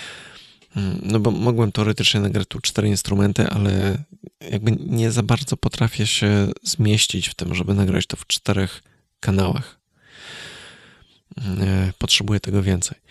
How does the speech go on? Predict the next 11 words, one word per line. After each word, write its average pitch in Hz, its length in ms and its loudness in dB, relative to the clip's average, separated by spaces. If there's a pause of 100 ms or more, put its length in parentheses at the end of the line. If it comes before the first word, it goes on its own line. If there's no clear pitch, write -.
(1040)
I 120 80 0
największy 117 580 2
problem 127 380 2
był 101 140 0
taki, 101 520 0
że 98 240 2
jeżeli 101 840 2
chcę - 240 -2
sobie 95 240 0
dograć 95 560 0 (540)
jakby 113 160 -4